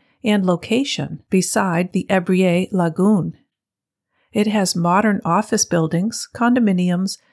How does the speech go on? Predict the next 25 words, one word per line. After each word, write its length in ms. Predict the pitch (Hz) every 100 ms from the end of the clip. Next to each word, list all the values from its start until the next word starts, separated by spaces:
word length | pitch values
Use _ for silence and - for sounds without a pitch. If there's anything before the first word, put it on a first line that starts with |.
| -
European-style 880 | 196 208 214 220 196 180 - 175 170
boutiques, 760 | 175 - 190 165 - - - _ _ -
and 360 | 202 185 160 -
trendy 420 | - - 196 226 233
French 380 | - 165 175
restaurants. 880 | 170 165 - 160 151 156 - - - _ _ _ _ _ _ _ _ -
Its 180 | -
population 720 | - 226 240 285 269 247 226 190
is 140 | 185
estimated 600 | 185 180 - 175 175 208
at 160 | 214 -
four 200 | - 180
point 320 | - 185 -
five 240 | - 170 170
million, 500 | 170 160 156 170 220 _ _
and 260 | 208 240 208
the 60 | 185
metropolitan 880 | 185 - 175 - 220 285 - 175 -
area 400 | 170 165 170 -
at 120 | 202
about 280 | 202 196 -
five 260 | - 170 -
point 240 | 170 143
six 360 | - 208 208 -
million, 480 | 147 143 160 175